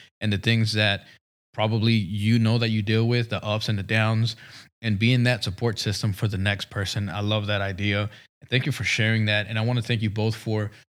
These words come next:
the time. I wanna thank you both for everything that you do. And I think I really, truly mean that. I, I, I see and admire everything that you both do, not only for the church, but for the family and for everything that you're a part of, because that inspires me.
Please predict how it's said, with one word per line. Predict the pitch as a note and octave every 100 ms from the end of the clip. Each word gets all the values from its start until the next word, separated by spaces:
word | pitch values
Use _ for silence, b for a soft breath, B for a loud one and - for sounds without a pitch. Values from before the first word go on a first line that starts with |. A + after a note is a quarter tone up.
| _ _ _
the | G#2+
time. | G2 G#2+ A2 A#2+ B2 A#2+
I |
wanna | A2+ G2+
thank | A2+ A2
you |
both | F#2+ G#2 G#2
for | - G#2+ G#2+ G#2
everything | A2+ A#2+ B2 C#3
that | A#2
you | A2 F#2
do. | G2+ G#2+ A2
And | G2+ G#2
I |
think | G#2 A#2 A2+ A2
I | A2+
really, | G#2 A#2+ B2
truly | - B2+ A2
mean | G#2+ A2
that. | G#2+ G2+ -
I, | G2+
I, | G2+ G#2 G#2
I | G#2+
see | - - A#2 A#2+
and | A2+
admire | G#2+ F#2+ F#2+ A2 A2+ A2+ A2 B B B B _ _ _
everything | A2+ C3+ C#3+ C#3+
that | B2 A2+ A2 A#2
you | G#2+ G#2+
both | A2 A#2 G2+
do, | G2 A2 A2 G#2+ - _ G#2+
not | A2+
only | A2+ A2
for | A2+
the | F#2+
church, | - A2+ A2+ A2
but | F#2+
for | -
the | G2
family | F#2 A2 A2 A2 A2
and | G#2
for | - G#2+ G#2 F#2+ B B B -
everything | C3 B2+ C3
that | A#2+
you're | A2 G2
a |
part | - G#2 A2
of, | G#2 G2
because | G2+ G#2 G2+ G2
that | A2 A2 A#2
inspires | A#2 - A2+ A2 F#2+
me. | G#2 C3+ D#3